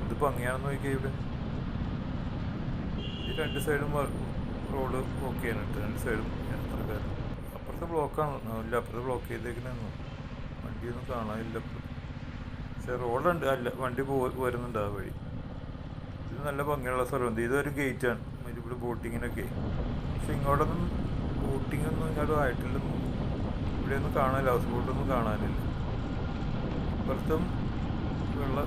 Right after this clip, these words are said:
വെള്ള തടാകം പോലെ തോന്നുന്നുണ്ട് കേട്ടോ, അത് എന്തുവാണെന്നറിയില്ല.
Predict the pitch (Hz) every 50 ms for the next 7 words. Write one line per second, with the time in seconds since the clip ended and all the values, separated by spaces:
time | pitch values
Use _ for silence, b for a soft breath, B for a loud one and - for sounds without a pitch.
0 | - - - 151 - 139 156 156 151 147 147 143 139 139 139 143 - 117 143 143
1 | 143 147 151 143 147 135 123 120 127 131 - 120 117 110 117 110 107 113 110 107
2 | 101 104 110 113 117 120 123 120 123 127 120 117 107 107 101